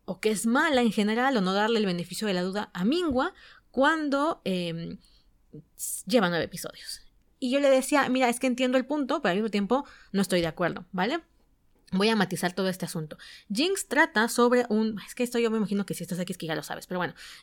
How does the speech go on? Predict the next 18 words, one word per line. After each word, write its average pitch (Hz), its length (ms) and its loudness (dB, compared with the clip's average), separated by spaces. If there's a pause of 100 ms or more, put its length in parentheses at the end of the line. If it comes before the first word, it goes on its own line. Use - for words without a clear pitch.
Jinx 294 220 0
trata 294 220 0
sobre 202 260 0
un 226 160 2
vato 233 240 0
que 226 80 -4
se 185 120 -6
dedica 185 340 0
a - 20 2
la 175 160 0
M 202 240 0
M 202 280 0
F, 277 280 -2 (260)
que 180 200 0
es 180 120 -4
una 202 60 -4
especie 190 260 -4
de 160 480 -2